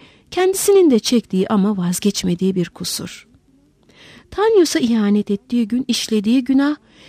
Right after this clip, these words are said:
sevdiği bir varlıktan çaldığı parayı savuran bir kumarbazınkine eş mi sayılacaktı?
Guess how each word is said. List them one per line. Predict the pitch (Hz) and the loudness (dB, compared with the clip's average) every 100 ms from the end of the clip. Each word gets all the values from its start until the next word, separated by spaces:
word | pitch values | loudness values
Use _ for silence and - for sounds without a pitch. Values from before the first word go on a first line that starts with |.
| - | -16
sevdiği | - 302 294 285 294 | -2 2 4 4 4
bir | 269 247 | 4 2
varlıktan | 233 233 226 - 226 247 | 0 0 0 -2 0 0
çaldığı | 262 226 196 190 214 240 | 0 0 -2 0 0 0
parayı | 214 202 208 | -2 0 0
savuran | 220 202 185 196 220 208 | 0 0 0 2 0 0
bir | 202 | -2
kumarbazınkine | - 196 190 190 185 190 190 196 214 | -2 -2 -2 -2 -2 -2 -2 -4 -4
eş | 226 220 - | -4 -2 -4
mi | 175 | -4
sayılacaktı? | 196 185 202 - 190 - - | -6 -8 -8 -10 -12 -14 -16